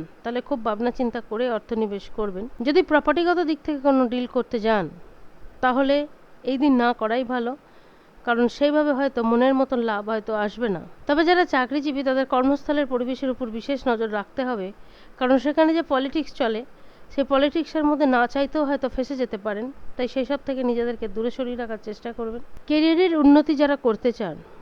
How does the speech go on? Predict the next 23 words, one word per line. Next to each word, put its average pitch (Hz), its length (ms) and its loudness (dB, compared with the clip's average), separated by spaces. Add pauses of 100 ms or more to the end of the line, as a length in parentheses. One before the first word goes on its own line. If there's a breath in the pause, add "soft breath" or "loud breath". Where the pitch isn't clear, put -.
(160)
যারা 240 280 2 (420)
সফলতার 285 600 2
উচ্চ 254 200 -4 (140)
শিখরে 254 320 0
পৌঁছতে 220 480 -4
চান 160 240 -8 (640)
তাহলে 262 280 4
তেমনটা 294 420 8
করতে 240 360 0
গেলে 254 220 0 (280)
সর্বদাই 240 480 2
নিজেদের 240 400 2 (100)
কাজকর্মের 247 560 2
উপর 185 260 -6 (460)
নজর 196 260 2
রাখতে 233 280 -4
হবে। 226 180 -4 (140)
একবারে 262 440 4
যদি 320 200 2
সেই 311 180 0
সফলতা 269 480 0
না 240 140 4 (100)
আসে 214 240 -2